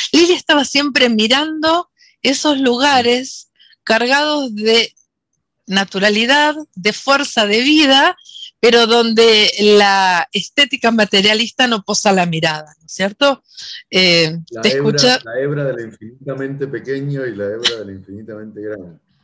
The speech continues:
Speaker 1: Ahí
Speaker 2: Vigila
Speaker 1: estamos.
Speaker 2: esas dos.
Speaker 1: Ahí estamos, es-, esta es la querida Lili. Bien, vamos a seguir entonces con,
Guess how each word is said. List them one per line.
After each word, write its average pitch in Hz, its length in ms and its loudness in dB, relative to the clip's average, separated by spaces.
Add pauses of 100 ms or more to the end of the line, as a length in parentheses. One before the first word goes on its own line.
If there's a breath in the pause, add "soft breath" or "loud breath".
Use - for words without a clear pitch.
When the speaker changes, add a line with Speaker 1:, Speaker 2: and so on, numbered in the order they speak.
(140)
Speaker 1:
Ahí 254 120 -4
Speaker 2:
Vigila 233 100 -2
Speaker 1:
estamos. 170 460 -2
Speaker 2:
esas 92 320 -18
dos. 95 340 -14 (1600 loud breath)
Speaker 1:
Ahí 254 260 -2
estamos, 175 600 -2
es-, 226 340 -6
esta 185 280 -4
es 175 60 -4
la 175 100 -6
querida 165 400 0
Lili. 156 360 -4 (600 loud breath)
Bien, 180 360 0 (140)
vamos 220 360 0
a 226 60 0
seguir 220 300 0
entonces 285 600 0
con, 196 240 2